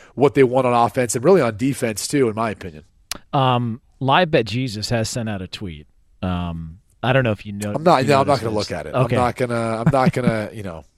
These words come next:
Speaker 2: <laughs>
Speaker 1: look at it or try to, um, you know, retweet it or favorite it or anything
Speaker 2: No,
Speaker 1: like
Speaker 2: don't.
Speaker 1: that.
Speaker 2: I don't want you to.
Speaker 1: He lost last week.
Speaker 2: Okay. Well, I just want you. But I. This is the first time we've actually seen a weakened Live Bet Jesus. Do you want me to read the tweet to you?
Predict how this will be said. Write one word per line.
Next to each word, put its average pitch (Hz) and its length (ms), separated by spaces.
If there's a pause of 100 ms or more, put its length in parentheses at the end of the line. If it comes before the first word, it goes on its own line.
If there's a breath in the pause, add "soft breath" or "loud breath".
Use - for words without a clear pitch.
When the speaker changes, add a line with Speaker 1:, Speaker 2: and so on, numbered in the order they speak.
Speaker 2:
<laughs> - 220
Speaker 1:
look 127 260
at 123 120
it 117 360
or 101 400 (120)
try 110 260
to, 104 260
um, 92 380 (1120 soft breath)
you 98 80
know, 90 160
retweet 123 560
it 117 280
or 110 140
favorite 135 480
it 127 40
or 120 80
anything 233 180
Speaker 2:
No, 143 60
Speaker 1:
like 104 120
Speaker 2:
don't. - 120
Speaker 1:
that. 98 240
Speaker 2:
I 135 60
don't 151 100
want 175 180
you 104 60
to. - 80
Speaker 1:
He 170 140
lost 202 380
last 92 260
week. 73 200
Speaker 2:
Okay. 170 280
Well, 175 280
I 165 100
just 185 200
want 208 160
you. 156 140
But 151 260
I. 151 200
This 160 280
is 214 100
the 185 100
first 175 300
time 151 220
we've 131 140
actually 139 300
seen 139 280
a 110 140
weakened 107 720 (200)
Live 107 340
Bet 107 180
Jesus. 110 420
Do - 80
you 117 40
want 120 100
me 120 60
to 117 80
read 113 180
the 107 80
tweet 113 220
to 147 80
you? 185 200